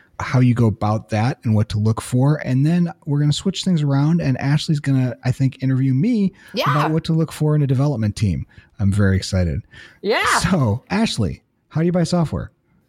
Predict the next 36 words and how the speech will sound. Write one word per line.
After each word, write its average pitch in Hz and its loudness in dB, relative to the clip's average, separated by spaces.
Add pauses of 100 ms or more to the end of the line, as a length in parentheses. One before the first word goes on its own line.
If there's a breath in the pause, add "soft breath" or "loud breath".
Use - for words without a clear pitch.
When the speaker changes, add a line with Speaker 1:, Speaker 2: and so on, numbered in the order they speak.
(180)
Speaker 2:
That's - 0
a 311 4
great 202 0
question. 156 -2 (480)
Speaker 1:
I, 107 -2
I 131 2
guess 135 0
that's 131 0
the, 98 0 (100)
the - -4
key 143 -2
question. 95 -2
Yeah. 104 2 (240 loud breath)
Speaker 2:
Yeah, 330 0
it 370 2
is 427 2
the 381 0
key 311 -2
question. 180 -2 (320 loud breath)
So 302 2
I 269 2
have 370 -2
been 247 0
involved 185 0
in 170 -4
technical 208 -2
consulting 202 -2
sales 202 2
since 233 2
about 427 2
two 277 0
thousand 233 -2
eight. 143 -4 (400 soft breath)
And 185 2
I've 190 0
helped - -2